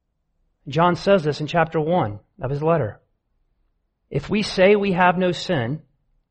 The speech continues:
we deceive ourselves, and the truth is not in us." If we don't understand ourselves to be a sinner, Jesus has nothing to offer us.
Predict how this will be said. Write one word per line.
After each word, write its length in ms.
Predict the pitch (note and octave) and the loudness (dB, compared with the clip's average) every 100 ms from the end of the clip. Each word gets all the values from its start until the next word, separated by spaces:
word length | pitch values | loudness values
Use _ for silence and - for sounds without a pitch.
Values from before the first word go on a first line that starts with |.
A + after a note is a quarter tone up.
| _ _ _ _ _ _ _ _ _ - | _ _ _ _ _ _ _ _ _ -4
we 220 | C#3+ E3+ | 0 2
deceive 480 | F3 - G#3 A3+ F3 | 0 0 -2 2 2
ourselves, 760 | A2+ - G2 F2+ F2 - - _ _ _ _ _ _ _ | 2 -2 -6 -8 -12 -20 -20 _ _ _ _ _ _ _
and 160 | D#3 D#3+ | -2 0
the 60 | |
truth 680 | D#3 - G#3 F#3+ E3+ - - _ _ - | 0 0 4 6 4 -2 -12 _ _ -2
is 340 | D#3 F3 D3+ | 2 2 0
not 340 | D3 C#3+ D#3 - | 0 2 0 0
in 220 | F#3 F#3 - | -2 -2 -6
us." 440 | G2+ - - - _ _ _ _ _ _ _ _ _ _ _ _ _ _ _ _ _ _ _ _ _ _ _ _ _ _ _ _ _ _ _ _ - | -14 -14 -20 -20 _ _ _ _ _ _ _ _ _ _ _ _ _ _ _ _ _ _ _ _ _ _ _ _ _ _ _ _ _ _ _ _ -4
If 80 | |
we 80 | F#3+ | 0
don't 320 | E3+ F#3+ A3+ | 4 4 2
understand 480 | G3+ G3+ - - G3 | 0 0 -2 -2 0
ourselves 440 | F#3 - F#3+ F#3+ F#3+ | 0 0 2 2 0
to 60 | |
be 120 | E3+ | 0
a 60 | D#3+ | 0
sinner, 440 | - - F#3+ D3 | -2 -4 -2 0
Jesus 320 | C#3+ D3 F#3 F3 | -2 -4 -4 -2
has 180 | D#3+ | -2
nothing 360 | C#3 C#3+ D3 D3 | 0 0 0 -2
to 80 | C3+ | 0
offer 340 | A#2+ - G#2+ | 0 0 -6
us. 260 | F2+ - | -14 -20